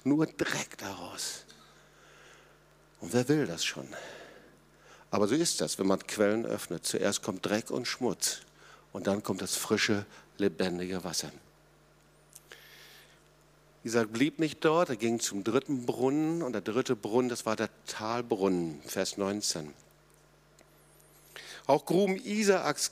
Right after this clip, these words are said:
Knechte im Tal und fanden dort eine Quelle lebendigen Wassers.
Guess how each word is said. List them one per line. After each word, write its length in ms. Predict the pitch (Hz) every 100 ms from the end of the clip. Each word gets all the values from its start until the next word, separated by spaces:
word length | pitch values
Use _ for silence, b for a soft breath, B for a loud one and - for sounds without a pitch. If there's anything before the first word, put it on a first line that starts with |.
| -
Knechte 480 | - 147 151 - 127
im 180 | 117
Tal 340 | - 120 117 120
und 160 | 107
fanden 380 | 98 123 123 131
dort 240 | 123 123 -
eine 160 | 117
Quelle 540 | - - 143 135 151 151
lebendigen 720 | 127 113 123 123 127 123 123
Wassers. 540 | 185 - - - -